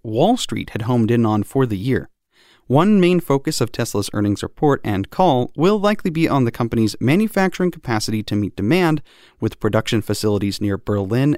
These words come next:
and in Texas each underway. Tesla has also been ramping production at its about one-year-old Shanghai Gigafactory for deliveries into China, the world's largest electric vehicle market.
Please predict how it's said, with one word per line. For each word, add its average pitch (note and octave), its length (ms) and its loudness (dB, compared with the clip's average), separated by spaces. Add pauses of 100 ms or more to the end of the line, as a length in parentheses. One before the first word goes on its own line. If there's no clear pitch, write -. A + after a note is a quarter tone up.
and F3 320 2
in G3 200 0
Texas - 580 -4
each D#3 260 -2
underway. A2 520 0 (460)
Tesla F#3+ 340 2
has D3+ 160 4
also D#3 240 2
been A#2 240 2
ramping E3 380 2
production G#2+ 520 0
at A2 160 -2
its - 220 -4
about G#2 320 0
one-year-old D3 840 2
Shanghai G#2+ 480 0
Gigafactory G#2 760 -2
for G#2 200 -2
deliveries G2 500 -2
into - 240 -6
China, A#2+ 460 0 (260)
the - 80 0
world's D#3 360 2
largest C#3 500 0
electric G#2+ 420 -2
vehicle F#2+ 380 -2
market. A2 440 0